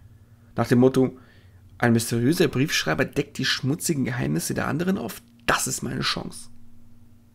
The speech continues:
Da Paul im Gefängnis saß und seine Post streng kontrolliert wurde und er sogar zeitweise in Einzelhaft saß, war es für ihn absolut nicht möglich, irgendwie Briefe zu verschicken. Das kann also eigentlich nur bedeuten, dass er entweder mehrere Komplizen hatte,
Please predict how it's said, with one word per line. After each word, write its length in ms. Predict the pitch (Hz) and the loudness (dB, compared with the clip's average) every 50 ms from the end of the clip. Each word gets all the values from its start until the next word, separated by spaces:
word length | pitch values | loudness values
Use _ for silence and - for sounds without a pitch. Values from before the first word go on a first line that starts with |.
| _ _ _ _ _ _ _ _ - - - - - - | _ _ _ _ _ _ _ _ -20 -20 -20 -8 -2 0
Da 80 | 117 | 0
Paul 300 | 117 - - 139 131 127 | 2 6 8 10 10 10
im 80 | 120 117 | 8 6
Gefängnis 500 | 117 120 - 170 226 240 247 185 - - | 4 4 2 2 2 2 2 2 2 4
saß 240 | 123 117 117 - - | 4 2 2 2 -2
und 140 | 117 120 | -2 0
seine 180 | 113 117 117 117 | 0 0 0 0
Post 260 | - - 120 - - | 0 -2 -2 0 0
streng 260 | - - - 123 120 | -2 0 0 0 0
kontrolliert 600 | 120 - 127 120 - - 123 127 - 113 - - | 0 0 -2 -2 0 0 2 2 2 2 0 0
wurde 240 | 147 139 135 131 123 | 0 2 2 2 2
und 240 | - 117 113 - - | 0 -2 -4 -4 -4
er 60 | 113 | -2
sogar 280 | 113 117 113 117 113 - | -2 0 0 0 0 0
zeitweise 600 | - - 139 131 - - 120 117 117 117 117 117 | -2 -2 -2 -2 -2 -2 -2 -2 0 0 0 0
in 100 | 117 - | -2 -2
Einzelhaft 640 | - - 131 190 226 - - 151 139 123 127 135 - | -2 -2 0 0 0 0 -2 -2 -2 -4 -6 -6 -6
saß, 320 | - - - - - - - - - - - - - - | -6 -6 -6 -10 -12 -14 -18 -20 -20 -20 -20 -16 -8 -2
war 120 | 107 107 | 0 0
es 140 | 113 - - | 0 0 -4
für 80 | - - | -8 -8
ihn 240 | - - 151 190 - | -6 -6 -6 -6 -6
absolut 440 | - - - - - 131 123 139 - | -8 -8 -8 -6 -4 -4 -4 -4 -2
nicht 260 | 120 120 117 - - | -2 -2 -2 -2 0
möglich, 460 | 131 127 139 143 139 - 123 120 - - - _ - | 2 2 2 2 2 -2 -6 -6 -6 -10 -14 _ 0
irgendwie 560 | - 135 131 131 120 113 120 120 117 113 - - - | 2 2 4 4 2 -2 -2 -2 -4 -4 -6 -8 -6
Briefe 320 | 120 120 123 117 - 123 | -2 0 0 0 0 -4
zu 140 | - - 123 | -6 -6 -6
verschicken. 500 | - 135 - - 190 185 - - - - - - - - - - - - - - - - - - - - - - - - - - | -4 -2 0 0 -2 -2 -4 -6 -10 -10 -14 -20 -20 -20 -20 -20 -20 -20 -20 -20 -20 -20 -20 -20 -20 -20 -20 -20 -20 -20 -10 -2
Das 180 | - 170 185 - | 0 0 0 0
kann 140 | - 175 - | -2 -4 -2
also 240 | 165 165 151 147 | 0 0 0 -2
eigentlich 340 | - 180 175 165 151 147 - | -2 -4 -4 -4 -6 -4 -2
nur 340 | 143 139 151 180 220 262 247 | 0 2 4 4 2 2 0
bedeuten, 440 | 247 208 165 160 170 202 - - 127 | 0 -2 0 0 0 0 -2 -2 -2
dass 200 | 127 135 - - | -2 -2 -2 -2
er 220 | 120 - - - | -4 -4 -4 -8
entweder 380 | - 170 - - - - 117 117 | -12 -10 -6 -6 -4 -2 -2 0
mehrere 420 | 117 120 120 120 120 117 117 117 | 2 2 4 4 2 2 0 -4
Komplizen 640 | 117 - 127 117 - - 160 196 - - - 170 135 | -4 -2 -4 -4 -4 -4 -6 -6 -4 0 0 0 0
hatte, 300 | 120 - - 117 - | 0 -2 -4 -6 -6